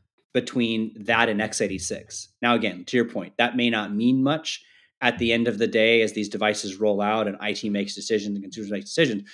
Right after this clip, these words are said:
but you really do see a pretty wide gap between the X eighty-six players and the arm players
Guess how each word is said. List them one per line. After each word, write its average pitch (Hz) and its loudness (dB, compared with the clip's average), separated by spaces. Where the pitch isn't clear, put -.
but 127 8
you 127 0
really 165 8
do 131 6
see 117 4
a 113 -8
pretty 160 4
wide 117 4
gap 104 -2
between 107 -2
the 107 0
X 117 0
eighty-six 104 -2
players 95 -4
and 107 0
the 101 -2
arm 135 4
players 85 -8